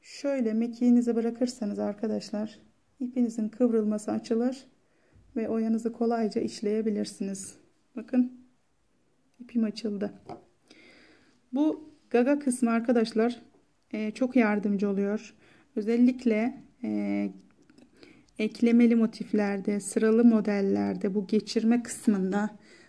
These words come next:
daha önceki yaptığım videoda bir model anlatmıştım arkadaşlar size. Bakın. Bu modellerde arkadaşlar, bu modeli anlatmıştım ben daha önce size videomda yapılışını.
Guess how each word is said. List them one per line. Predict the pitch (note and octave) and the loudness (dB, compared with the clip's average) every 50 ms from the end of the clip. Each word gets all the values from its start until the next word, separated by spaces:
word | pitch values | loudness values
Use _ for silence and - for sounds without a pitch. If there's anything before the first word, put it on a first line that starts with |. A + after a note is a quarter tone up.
| _ _ - | _ _ -10
daha | A#3 A3 A3 A#3+ A#3+ | -8 -6 -4 -4 -2
önceki | A#3 A#3 A3 A#3+ A#3+ A#3 A#3 - - - - - - - - - - A3 | -2 -2 -2 -2 -2 -4 -4 -8 -8 -8 -6 -6 -6 -12 -12 -4 -2 0
yaptığım | A#3 A#3 A3+ A#3 - - - A#3 A#3 A#3 A3+ A3+ - - - _ - | 0 0 -2 -4 -8 -2 0 2 2 2 2 0 -2 -8 -12 _ -6
videoda | A#3 G#3+ A#3+ A#3 A3+ A3+ A#3 A#3 A#3 A#3+ - _ | -4 -2 0 0 0 0 -2 -2 -4 -6 -6 _
bir | - A3+ A3+ | 0 2 4
model | A3+ A3+ A3+ G#3 A#3 A3+ A3 G#3 | 6 6 4 4 4 2 2 2
anlatmıştım | G3+ G3+ G#3 G#3+ - - A3+ A3 - - A3+ G#3 | 0 0 0 -2 -2 -2 -2 -2 -2 -2 0 0
arkadaşlar | G#3 G#3 G#3+ - G#3+ G3+ G#3+ G#3 - - G#3 - G#3 | 0 0 -2 -2 -2 -2 -2 -2 -2 0 0 0 0
size. | - - - - - A3+ A#3+ B3 - - - - _ _ _ _ _ _ _ - | -2 -6 -10 -8 -4 -2 0 -2 -2 -4 -10 -20 _ _ _ _ _ _ _ -12
Bakın. | A#3 A#3 - - A3+ - - - - - - - _ - - _ _ _ _ _ _ - - - _ _ _ _ _ _ _ _ _ _ B2+ B2 - - _ _ _ _ _ _ _ _ _ _ _ _ _ _ _ _ _ _ - | -12 -12 -6 -6 -6 -6 -6 -10 -18 -20 -20 -20 _ -20 -20 _ _ _ _ _ _ -20 -20 -20 _ _ _ _ _ _ _ _ _ _ -20 -20 -20 -20 _ _ _ _ _ _ _ _ _ _ _ _ _ _ _ _ _ _ 4
Bu | A#3+ C#4+ D4+ | 6 8 8
modellerde | D4+ C4 A#3 A3 G#3+ G#3 G#3 G#3 G3+ G#3 G#3 G3+ F#3+ G#3 | 8 8 6 6 4 4 4 2 2 0 0 0 0 -2
arkadaşlar, | G#3 G#3 G3+ - A3+ G#3 G#3+ G#3+ G#3+ - - A3+ A3+ A3 | -2 -2 -2 0 0 0 0 -2 -2 -2 -2 0 2 4
bu | A#3 A#3+ | 6 6
modeli | A#3+ A#3 A3 A#3 A3+ A3+ | 6 6 4 4 4 4
anlatmıştım | A3+ A3+ A3 A3 A3+ A3+ - - A#3 A3+ - - - G#3+ G3+ F#3+ | 4 4 4 4 2 2 2 2 2 2 0 -2 -2 -2 0 0
ben | G3+ G#3 G3+ G3 | 0 0 0 0
daha | G#3+ G#3+ - G#2 | 0 2 2 2
önce | G#2 G2 G2 - | 2 2 0 -2
size | - - - F3+ G#3+ - | -2 -4 -4 -2 0 2
videomda | G3+ - F3+ G3+ G3+ G#3 G3 G3 F#3+ G#3 A3 A3+ A3+ - - - _ _ _ _ - | 2 2 2 2 0 0 0 0 0 0 0 -2 -2 -6 -12 -20 _ _ _ _ -8
yapılışını. | A#3+ G#3 G#3 - - G#3 G3+ G#3 G3+ - G#3+ G3+ G3+ G#3+ A3+ A3+ | -8 -8 -6 -6 -4 -2 -2 -2 -2 -2 -4 -2 -2 -2 -2 -4